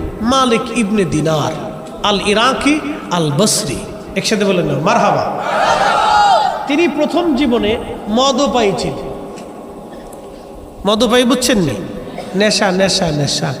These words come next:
আমাদের বাংলাদেশে বর্তমান ছেলেরা নেশায় ঢুকছে। বলে, "নেশা কি?" এক নম্বর গেম খেলার নেশা,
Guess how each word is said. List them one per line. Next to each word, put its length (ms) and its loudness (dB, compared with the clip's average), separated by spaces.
আমাদের 320 2
বাংলাদেশে 600 2
বর্তমান 460 2
ছেলেরা 460 4
নেশায় 400 2
ঢুকছে। 420 2
বলে, 160 2
"নেশা 280 2
কি?" 140 0
এক 240 0
নম্বর 260 2
গেম 260 2
খেলার 320 2
নেশা, 280 -2